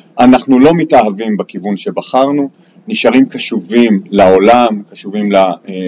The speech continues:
ל-, לארגון פנימה. ערוצי התקשורת והאנטנות חייבים להיות מכוונים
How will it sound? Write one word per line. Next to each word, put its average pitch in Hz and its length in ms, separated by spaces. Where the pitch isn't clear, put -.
ל-, 92 460
לארגון 90 480
פנימה. 131 320
ערוצי 104 420
התקשורת 123 680
והאנטנות 98 680
חייבים 107 340
להיות 117 200
מכוונים 110 760